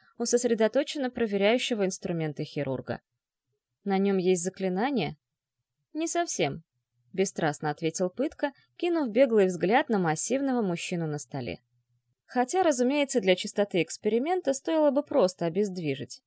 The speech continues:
не блокируя болевые рецепторы. «И почему не сделал?» «Неизвестно, на что реагирует эта гадость», —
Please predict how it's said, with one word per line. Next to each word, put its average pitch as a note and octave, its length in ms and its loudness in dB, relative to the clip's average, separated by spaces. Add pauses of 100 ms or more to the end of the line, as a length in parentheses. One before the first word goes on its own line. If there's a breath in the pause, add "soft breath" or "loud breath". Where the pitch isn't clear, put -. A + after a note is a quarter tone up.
не G#3+ 140 -2
блокируя G#3 500 2
болевые F3+ 480 0
рецепторы. - 640 -4 (760)
«И F#3+ 100 -6
почему F#3 380 -2
не D3+ 160 0
сделал?» D3+ 440 -2 (720)
«Неизвестно, B3+ 680 4
на E4+ 140 2
что B3+ 220 0
реагирует A3+ 640 2
эта G3+ 220 0
гадость», — D3+ 640 -2